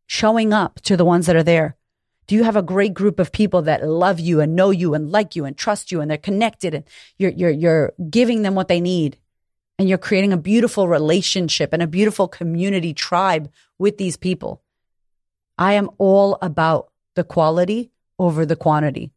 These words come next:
And I don't focus on the numbers, and trust you me, I don't focus on them, and they grow because I'm not focused on them. I'm focused on who's here. Are the people that are here wanna be here? Are the people that are here getting value? Are the people that are here co-creating with me?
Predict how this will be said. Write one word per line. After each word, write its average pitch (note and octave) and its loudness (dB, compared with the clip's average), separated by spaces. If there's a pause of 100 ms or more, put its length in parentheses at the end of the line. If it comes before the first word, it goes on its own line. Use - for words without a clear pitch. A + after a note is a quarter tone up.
(300)
And F3+ 2
I F3 2
don't G3 -2
focus F#3+ -2
on F3 0
the D#3 -2
numbers, F#3 0
and D#3+ -2
trust - -4
you F3+ -2
me, F3+ 0
I E3 -6
don't D#3+ -4
focus G3 -4
on G3 -2
them, A3+ -6
and E3 0
they D3+ 4
grow C#3+ 0 (420)
because F3+ 0
I'm E3+ 0
not F#3+ -2
focused F#3+ -2
on F3+ 0
them. D3 -4 (420)
I'm E3 2
focused G#3 -2
on E3 -4
who's B3+ -2
here. F3 0 (240)
Are F#3 0
the F3+ 2
people B3+ 2
that B3 4
are A3 4
here G#3+ 2
wanna F#3 0
be F3 -8
here? E3 0
Are D3 -2
the E3 -4
people B3+ -2
that A#3+ 4
are - 0
here G3+ 0
getting F#3+ 0
value? E3+ 0 (240)
Are F#3 2
the F#3 2
people B3 -2
that A#3+ 4
are A3 2
here A3 0
co-creating G#3 0
with F3 -2
me? F#3+ 0